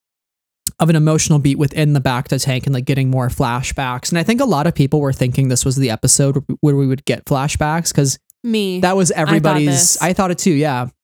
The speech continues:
Speaker 1: That was everybody's line of thinking was, "Okay, he's probably gonna be in a Bacta tank. It's probably gonna be a Boba Fett tor-, sort of moment where he's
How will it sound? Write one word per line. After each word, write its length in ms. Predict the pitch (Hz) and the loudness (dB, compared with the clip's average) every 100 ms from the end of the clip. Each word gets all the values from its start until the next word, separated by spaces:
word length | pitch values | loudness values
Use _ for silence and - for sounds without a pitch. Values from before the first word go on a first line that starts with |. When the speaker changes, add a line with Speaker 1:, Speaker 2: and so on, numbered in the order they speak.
| - | -2
Speaker 1:
That 60 | 165 | 0
was 120 | 160 | 2
everybody's 440 | 165 175 175 147 | 2 2 2 2
line 200 | 139 143 | 2 2
of 80 | 131 | 2
thinking 300 | 151 139 143 | 0 2 2
was, 160 | 131 135 | 2 0
"Okay, 220 | 135 131 | 0 0
he's 160 | 131 123 | -2 0
probably 300 | - 135 139 | -2 0 0
gonna 200 | 139 131 | 0 0
be 80 | |
in 80 | 131 | -2
a 60 | 127 | 0
Bacta 360 | 165 180 - | -2 -2 -2
tank. 380 | 160 165 151 147 | 0 0 0 -2
It's 120 | 139 | -4
probably 260 | - 139 139 | -4 -2 0
gonna 160 | 143 131 | 0 0
be 120 | 135 | 0
a 80 | 127 | 0
Boba 240 | 131 123 | -2 -2
Fett 220 | - 165 | 0 0
tor-, 160 | - 170 | 0 -2
sort 240 | - 165 156 | 0 0 2
of 60 | |
moment 400 | 151 143 147 143 | 0 2 0 0
where 180 | 139 135 | -2 -2
he's 440 | 127 123 123 117 | 0 0 0 -2